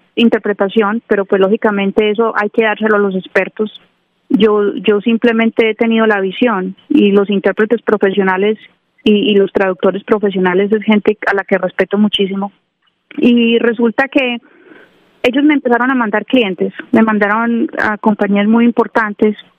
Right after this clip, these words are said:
y en, desde agosto hasta diciembre ya había facturado en ese entonces trece mil dólares.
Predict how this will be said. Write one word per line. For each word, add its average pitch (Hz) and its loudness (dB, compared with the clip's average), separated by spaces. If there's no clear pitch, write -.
y 220 4
en, 208 0
desde 208 0
agosto 262 0
hasta 220 -4
diciembre 214 0
ya 202 0
había 208 0
facturado 202 -4
en 202 -4
ese 220 -2
entonces 214 -2
trece 214 -2
mil 208 -4
dólares. 196 -2